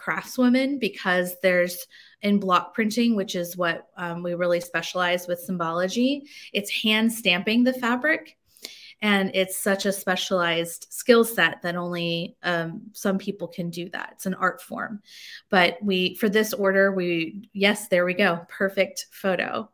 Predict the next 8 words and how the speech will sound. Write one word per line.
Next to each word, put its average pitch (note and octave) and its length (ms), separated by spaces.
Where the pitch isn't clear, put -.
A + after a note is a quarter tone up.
Um, E3+ 400
<laughs> B3+ 80
so F#3 500
yes, G3+ 340
that's G3 240
Geeta, G3+ 640
one F#3 220
of F3 200